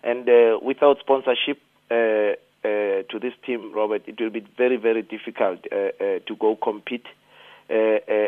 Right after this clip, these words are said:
on a fair equilibrium, you know, at the Tokyo level, Olympic level. A lot of countries you would know spend, you know, uh, millions of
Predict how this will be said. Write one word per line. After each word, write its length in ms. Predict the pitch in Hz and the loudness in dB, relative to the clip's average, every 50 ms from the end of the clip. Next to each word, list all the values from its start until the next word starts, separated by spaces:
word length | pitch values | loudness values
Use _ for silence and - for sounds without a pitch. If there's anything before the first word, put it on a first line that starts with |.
| - - | 0 -2
on 160 | 123 123 123 | -2 -2 -2
a 80 | 113 - - - | -4 -6 -4 0
fair 360 | - 135 127 127 123 123 113 - - - | 4 6 8 8 8 6 4 2 -4 -10
equilibrium, 800 | 104 101 113 - - 131 117 127 135 135 117 120 113 107 104 101 - _ | -10 -10 -8 -6 -6 -4 0 0 0 0 2 2 2 2 0 -2 -8 _
you 80 | 110 107 | -10 -6
know, 180 | 110 107 104 - | -4 -4 -2 -2
at 120 | 117 117 - | -4 -4 -4
the 100 | 117 107 | -6 -8
Tokyo 400 | - - 123 113 - - 120 110 | -4 -4 -4 -4 -2 -2 -4 -2
level, 340 | 101 107 117 113 113 104 101 - | 0 0 0 0 -2 -2 -4 -4
Olympic 400 | 101 107 110 113 - 123 - - | -6 -6 -8 -10 -12 -14 -12 -6
level. 380 | 104 110 123 120 110 104 92 92 - _ _ _ - - - - _ _ - | -2 0 0 2 0 -2 -4 -6 -12 _ _ _ -20 -20 -20 -20 _ _ -2
A 60 | 113 | 4
lot 160 | 117 127 135 | 6 6 6
of 80 | 139 135 - | 6 4 2
countries 440 | - 135 123 120 120 - - 127 113 - | 0 0 0 0 -4 -6 -6 -6 -6 -6
you 120 | - 113 | -6 -6
would 120 | 113 107 107 | -6 -6 -4
know 240 | 113 117 117 113 107 | -4 -2 -2 -2 -2
spend, 420 | - - 117 113 110 107 - - - - - - - | -2 -2 -2 -2 -2 -4 -12 -16 -18 -18 -18 -14 -12
you 80 | 101 | -10
know, 300 | 104 101 95 95 90 - _ - | -8 -6 -6 -6 -8 -8 _ -4
uh, 340 | 98 95 92 92 92 87 - - _ - - - - - _ _ - - _ _ _ _ _ _ _ _ - - - | -2 -2 -2 -2 -4 -6 -8 -10 _ -20 -20 -20 -20 -20 _ _ -20 -20 _ _ _ _ _ _ _ _ -20 -18 -12
millions 400 | 117 120 127 131 135 127 127 123 - | -6 -4 0 4 4 4 4 2 0
of 100 | 123 | -2